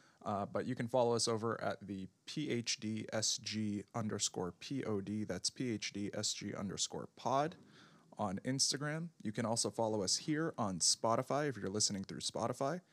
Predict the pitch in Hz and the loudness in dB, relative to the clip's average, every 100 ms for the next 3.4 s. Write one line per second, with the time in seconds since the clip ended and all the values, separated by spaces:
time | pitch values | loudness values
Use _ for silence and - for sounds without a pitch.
0 | _ _ _ _ - 127 120 117 113 123 | _ _ _ _ 2 4 6 4 4 6
1 | 131 120 123 - 107 107 - 113 113 107 | 4 4 0 0 0 0 2 2 2 -4
2 | - 127 127 - 127 127 - - - 113 | 0 -2 0 -4 -2 0 0 0 0 0
3 | 123 123 123 127 | 4 4 2 0